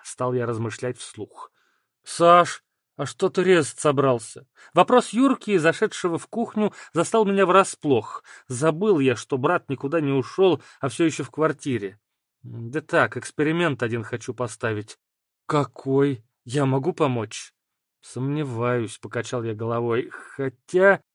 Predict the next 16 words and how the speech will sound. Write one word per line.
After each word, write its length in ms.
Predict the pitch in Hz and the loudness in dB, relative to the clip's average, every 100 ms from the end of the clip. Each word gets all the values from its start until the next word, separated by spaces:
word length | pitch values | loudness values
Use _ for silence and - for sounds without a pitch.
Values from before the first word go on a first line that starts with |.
| _ | _
дай 280 | 123 135 170 | -2 4 4
свою 260 | - 185 185 | 6 6 8
руку». 420 | 185 185 185 - _ _ _ _ | 8 6 4 2 _ _ _ _
Естественно, 640 | 143 139 196 - 175 170 | -8 4 4 6 0 6
резать 260 | 175 180 160 | 8 6 4
брата 320 | 151 170 165 | 6 6 6
я 80 | 160 | 2
не 80 | 160 | 2
собирался, 760 | - 160 170 165 104 - 117 - - | -2 0 4 4 4 -2 -10 -10 -10
но 100 | - | 2
вот 140 | 170 175 | 2 4
попробовать 560 | 180 190 202 165 165 | 2 6 6 6 -4
почувствовать 680 | - 175 - 214 - 160 156 - | 2 2 2 -2 -2 -4 -4 -4
ток 260 | - 190 - | 2 2 2
его 220 | 151 151 | 0 0
крови — 580 | 147 190 214 220 135 107 | 0 0 4 4 4 0